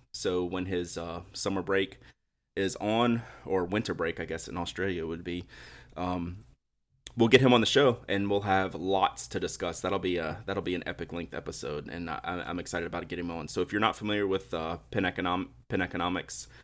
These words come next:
or fountain pen economics, um, definitely check it out, and it's worth putting all these posts in, uh, your reader of choice and, re-, and reading them all. Uh, have you read any of these posts, uh, previously, Mike?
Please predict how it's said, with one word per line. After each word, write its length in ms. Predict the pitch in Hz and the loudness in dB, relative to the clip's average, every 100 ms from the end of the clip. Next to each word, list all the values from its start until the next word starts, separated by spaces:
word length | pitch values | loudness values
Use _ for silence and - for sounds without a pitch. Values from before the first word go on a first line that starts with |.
| _ _ | _ _
or 80 | 78 | -2
fountain 280 | - 101 90 | 4 4 4
pen 140 | 87 | -4
economics, 640 | 78 85 78 82 - - - - _ _ | -4 -6 -4 -6 -8 -14 -16 -20 _ _
um, 260 | 85 82 85 - | -4 -4 -6 2
definitely 280 | 113 117 101 | 2 4 0
check 240 | - 98 | 2 0
it 80 | 92 | 2
out, 280 | 87 90 85 | 0 0 -2
and 320 | 80 90 87 - | -6 -4 -6 -4
it's 200 | 85 - | -8 -6
worth 440 | 98 101 95 - - - - - | 2 4 4 -2 -20 -20 -20 -18
putting 260 | - 95 80 | -4 -2 2
all 120 | 92 | 0
these 180 | 90 87 | 0 -4
posts 480 | - 95 87 - - | 0 0 0 -4 -8
in, 220 | 90 87 | -6 -4
uh, 240 | 85 78 - | -4 -6 -8
your 160 | 98 90 | -6 -6
reader 320 | 87 90 87 | -2 -2 -2
of 100 | 82 | -4
choice 340 | - 85 78 - | -4 -4 -4 -4
and, 200 | 78 78 | -8 -6
re-, 120 | 69 | -6
and 160 | 80 | -6
reading 220 | 87 82 82 | -8 -8 -8
them 140 | 82 | -6
all. 220 | 82 76 95 | -6 -6 -6
Uh, 140 | - 104 | 2 2
have 240 | 107 110 | 4 2
you 100 | 127 | 4
read 240 | 123 131 135 | 4 6 6
any 160 | 139 | 2
of 80 | 131 | 2
these 160 | 135 131 | -2 -2
posts, 360 | 135 135 - | 0 0 -2
uh, 120 | 131 117 | -2 -2
previously, 440 | 151 143 151 151 | -4 -4 -4 -4
Mike? 280 | 151 151 | -4 -4